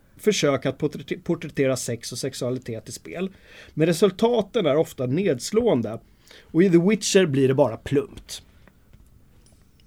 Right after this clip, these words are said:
Ända sedan producenten demade det, det då helt okända spelet för mig under E tre-mässan tjugohundrafyra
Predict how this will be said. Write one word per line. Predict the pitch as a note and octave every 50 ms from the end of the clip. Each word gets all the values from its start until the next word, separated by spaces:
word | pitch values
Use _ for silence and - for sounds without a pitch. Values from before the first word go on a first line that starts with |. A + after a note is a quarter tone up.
| _ _ _ _ _ _ _ _ _
Ända | - A#3 A3+ G#3+ A3+
sedan | G3+ - A#3 G3
producenten | - A#3+ A3 G#3 G3 - F3 E3+ E3 D#3 - F3 D3+ D3
demade | E3+ G3 E3 C#3+ D3 D3+ D3 C#3+ D#3
det, | D3 D#3 D#3
det | D3 C#3+ C#3 D3 D#3
då | C#3 D3+ D#3 D#3 D3+
helt | - - F3 E3+ D#3+ - -
okända | - A3+ F#3 D3 - - A#3+ A3+ A3 G#3
spelet | - - - C#3+ C#3+ C#3+ C#3+ -
för | - C#3+ C3 C3
mig | C3 C3+ C3
under | C3 B2 C#3+ G#3
E | F#3 D#3+ C3
tre-mässan | - - C#3+ D#3 G3+ A3 - - F#3+ D#3
tjugohundrafyra | - - D#3 C3+ B2+ B2 B2 - E3 C3+ A#2 G#2+ A#2+ C#3